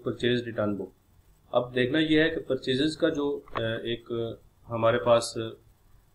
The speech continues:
account है, वो debit होता है और दूसरा purchase return book जो है, वो एक credit होती है, यानी कि आपका एक account जो कि एक nature of book थी debit वाली, वो किसी credit book में आपने कर दी है, तो इसलिए credit वाले को भी debit करना पड़ेगा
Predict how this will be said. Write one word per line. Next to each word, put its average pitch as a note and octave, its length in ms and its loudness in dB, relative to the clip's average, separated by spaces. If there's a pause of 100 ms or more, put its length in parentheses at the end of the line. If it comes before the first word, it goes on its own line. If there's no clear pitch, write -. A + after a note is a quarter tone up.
(920)
account A#2+ 380 0
है, A#2 140 2
वो A#2 160 0
debit A2 380 2
होता G#2+ 280 -2
है B2 80 2
और G#2+ 280 -4
दूसरा A2 360 0 (520)
purchase A#2 300 -2
return C3 400 0
book A#2+ 200 -4
जो A#2 100 -4
है, A#2 60 4
वो A#2+ 180 2
एक A2 140 -6
credit G#2+ 340 -2
होती F#2+ 200 -10
है, G2+ 60 -4
यानी A#2 180 -2
कि C3 100 -2
आपका A#2+ 400 2
एक A#2 160 -2
account A#2 340 -2 (600)
जो A#2+ 160 0
कि B2 220 0
एक A#2 100 -4
nature A#2 420 2
of - 100 -4
book A2+ 240 -4
थी A2+ 40 -8
debit A2 340 0
वाली, A#2 320 0
वो A#2 100 -2
किसी A2+ 280 -6
credit A#2+ 380 -2
book A2+ 240 -4
में A2 60 -2
आपने G#2 240 -2
कर F#2+ 140 -2
दी F2+ 220 -14
है, F2+ 120 -20 (520)
तो C3 60 -2
इसलिए C3+ 280 -2
credit C3 340 2
वाले C3+ 220 6
को C3+ 140 0
भी C#3 120 -2
debit B2 340 4
करना C3+ 240 0
पड़ेगा C3+ 360 2